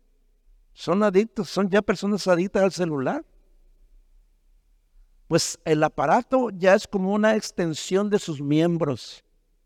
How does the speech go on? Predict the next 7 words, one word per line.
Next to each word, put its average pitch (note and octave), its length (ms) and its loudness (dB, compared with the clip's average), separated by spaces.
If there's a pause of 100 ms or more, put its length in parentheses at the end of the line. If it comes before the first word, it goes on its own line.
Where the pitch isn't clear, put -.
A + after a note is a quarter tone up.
(1800)
¿Y C#3+ 100 -8
cuántos B3+ 460 2
más A#3 240 4
los G3+ 220 0
niños G#3 500 -2
y F3 60 -2
adolescentes? D#3 1040 -4